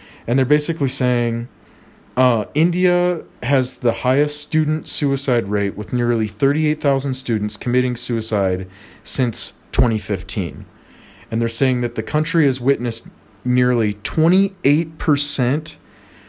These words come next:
of global suicides, despite their country accounting for eighteen percent of the world's population.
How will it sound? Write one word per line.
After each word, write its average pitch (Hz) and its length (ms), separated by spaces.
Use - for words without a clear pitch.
of 113 200
global 139 600
suicides, 165 1400
despite 156 600
their 127 240
country 135 480
accounting 120 560
for 101 300
eighteen 127 380
percent 123 380
of 104 80
the 107 100
world's 101 360
population. 90 800